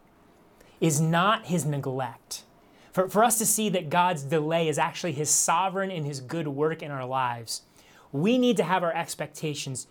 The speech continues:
shifted. We need to have our expectations expanded, because expectations can cause us to see what's there or to miss what's there altogether.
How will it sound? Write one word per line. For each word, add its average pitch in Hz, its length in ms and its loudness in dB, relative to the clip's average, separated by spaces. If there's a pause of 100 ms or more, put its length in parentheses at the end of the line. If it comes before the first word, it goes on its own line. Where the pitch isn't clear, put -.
(120)
shifted. - 640 -4 (440)
We 160 120 2
need 180 80 4
to 180 80 0
have 170 140 2
our 165 100 2
expectations 151 840 -4
expanded, - 760 -2 (640)
because 165 220 4
expectations 208 960 2 (180)
can 175 160 4
cause 185 300 4
us 175 140 0
to 151 100 -2
see 220 420 0 (180)
what's 202 280 2
there 156 480 -2 (440)
or 185 140 4
to 180 160 -2
miss 190 560 -2 (140)
what's 160 200 -4
there 147 180 -6
altogether. 131 580 -8